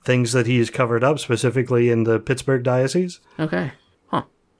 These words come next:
Speaker 1: So he said, "You know what? Uh, it's just, it would just be better if I were to resign," submitted a letter, and they never did anything with it. So apparently he is going to the Vatican to talk to the Pope, and I, people are s-,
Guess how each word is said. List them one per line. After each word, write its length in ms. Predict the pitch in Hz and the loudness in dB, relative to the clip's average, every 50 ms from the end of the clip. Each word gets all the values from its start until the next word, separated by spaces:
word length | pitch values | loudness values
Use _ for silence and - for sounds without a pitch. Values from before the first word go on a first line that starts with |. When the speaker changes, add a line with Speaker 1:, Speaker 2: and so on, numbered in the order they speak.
| _ - | _ -4
Speaker 1:
So 400 | - 147 135 127 127 127 127 127 | 0 2 4 4 4 4 4 4
he 300 | 123 110 143 143 139 135 | 2 2 2 2 2 0
said, 340 | 127 - 147 135 131 127 123 | 0 2 2 2 2 2 2
"You 100 | 139 139 | 2 4
know 140 | 147 143 | 4 4
what? 380 | 143 139 170 202 202 180 - - | 4 4 4 2 2 0 -2 0
Uh, 340 | 127 135 131 131 131 127 123 127 | 2 2 4 4 4 4 4 4
it's 300 | 131 131 123 123 - - | 2 2 0 -2 -4 -4
just, 260 | 123 143 135 123 - | -2 -2 -2 0 0
it 60 | 143 | 0
would 120 | 131 131 127 | 0 0 0
just 200 | 135 139 123 - | 0 -2 0 2
be 100 | 139 127 | 0 2
better 320 | 120 123 135 131 135 135 131 | 2 2 2 2 2 2 0
if 120 | 127 127 | 0 2
I 180 | 123 123 120 120 | 0 2 2 2
were 180 | 117 120 120 | 2 2 0
to 260 | 113 - - 131 123 | -2 -2 -2 0 0
resign," 580 | 110 113 113 110 151 156 160 156 156 147 139 - - | 2 2 0 2 2 2 2 4 4 2 0 -2 -6
submitted 460 | _ - - 185 196 214 202 196 160 | _ -2 0 2 4 6 4 4 4
a 40 | 151 | 4
letter, 380 | 147 147 143 143 139 139 131 127 - - - _ | 4 4 4 4 4 2 2 0 -4 -16 -12 _
and 160 | 117 120 123 | 0 2 4
they 100 | 131 135 | 4 4
never 260 | 135 135 135 127 123 123 | 4 4 4 2 2 2
did 200 | 117 127 120 113 | 2 0 2 2
anything 380 | 113 107 110 101 110 107 101 | 0 0 0 0 0 0 2
with 160 | 104 104 101 | 2 0 0
it. 120 | 110 98 - | 0 -4 -2
So 200 | - 120 110 110 | 0 0 0 0
apparently 380 | 104 - 160 165 143 139 147 135 | 0 -2 -2 -2 0 0 0 0
he 180 | 131 165 180 | 0 2 2
is 140 | 175 160 139 | 4 2 2
going 380 | 123 151 147 139 135 135 131 123 | 2 0 0 2 2 0 0 0
to 340 | - 135 127 120 120 117 113 - - - | 0 0 2 4 2 2 0 -4 -6 -6
the 80 | 127 | -2
Vatican 440 | 120 165 175 180 170 160 - 151 139 | 0 2 2 2 2 2 2 0 0
to 140 | 123 - - | 0 -4 -4
talk 300 | - 165 151 143 - _ | 0 0 0 0 -2 _
to 60 | 139 127 | -4 -4
the 80 | 127 | -4
Pope, 340 | 127 - 156 147 131 123 127 - _ - - _ - | -2 0 2 2 2 0 -2 -8 _ -20 -20 _ -4
and 580 | 110 117 120 120 120 117 113 113 113 113 110 131 - | 0 2 2 4 4 2 2 2 2 2 0 0 -2
I, 140 | 123 120 110 - _ _ _ _ - | -2 -4 -4 -6 _ _ _ _ -2
people 300 | 139 139 131 151 139 131 127 | -2 0 2 2 2 4 4
are 100 | 120 117 | 4 2
s-, 160 | 113 - - | 2 -2 -8